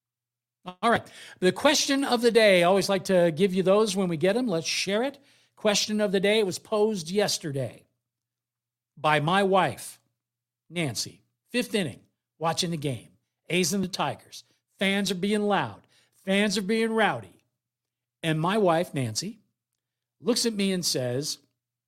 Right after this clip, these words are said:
"Who is Sal Vatin?" I said, "What?" She said, "Who is Sal Vatin?" And I said, "I think, I think you mean Sal Bando."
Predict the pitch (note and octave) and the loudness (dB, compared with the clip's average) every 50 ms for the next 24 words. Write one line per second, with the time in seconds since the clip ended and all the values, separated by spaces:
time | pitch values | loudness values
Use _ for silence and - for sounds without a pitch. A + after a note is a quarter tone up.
0 | _ _ _ _ _ _ _ _ _ _ _ _ _ _ _ _ - B3+ D#4 D#4+ | _ _ _ _ _ _ _ _ _ _ _ _ _ _ _ _ 2 4 4 6
1 | C4+ G#3+ G3+ G#3+ A#3 A3+ - _ _ _ _ - A3+ A#3 G#3+ - - - G3+ G3+ | 6 4 2 2 -2 -6 -12 _ _ _ _ -2 -2 0 0 0 0 0 2 4
2 | G3+ G3+ A3+ A#3 G3 G3 C4 C4 C4 - - D#4 E4+ D#4+ G#3 D3+ A2 E2+ - _ | 4 4 4 2 0 -2 -4 -4 -2 -2 0 0 0 0 -2 -4 -8 -10 -16 _
3 | _ _ _ _ _ _ _ _ _ _ _ _ _ _ _ _ _ _ _ - | _ _ _ _ _ _ _ _ _ _ _ _ _ _ _ _ _ _ _ -10
4 | C3 - F3 C3+ B2 D3 E3+ B3 D4+ - - _ _ _ _ _ _ _ _ _ | -6 -6 -6 -4 -4 -4 -4 -4 -6 -10 -16 _ _ _ _ _ _ _ _ _
5 | _ - - F3+ - - F#3+ F3 C#3+ - - _ _ _ _ _ _ - F4 G4 | _ -10 -6 -4 -2 0 0 0 -2 -6 -12 _ _ _ _ _ _ 2 4 4
6 | G4 F#4 - A3+ A#3 A3+ - - G3 E3 E3 F3 G3 G3 A#3+ A#3+ - F4 G4 F#4+ | 4 4 4 2 2 2 2 0 0 2 2 2 0 0 -4 -4 -4 -4 -2 -2
7 | C#4 E3 A#2+ F2 - _ _ _ _ _ _ _ _ _ _ _ F3 F3+ F#3 - | -4 -4 -6 -10 -16 _ _ _ _ _ _ _ _ _ _ _ -8 -6 -2 -2
8 | G3+ F#3 F3+ F3 - - G3+ G3 G3+ - E3 D#3 - A3 F#3+ - F#3 E3+ E3+ D#3+ | -2 -2 -2 -4 -6 -8 -8 -8 -6 -8 -8 -8 -6 -8 -8 -6 -6 -4 -4 -4
9 | D3 C3+ - - E3+ D#3 C#3+ B2+ A#2+ A2+ F3 G#3 G#3 F#3+ D#3 B2 F#2+ F2 - | -2 -2 -2 -2 0 -2 -2 -4 -2 -2 0 0 0 0 -2 -4 -8 -10 -14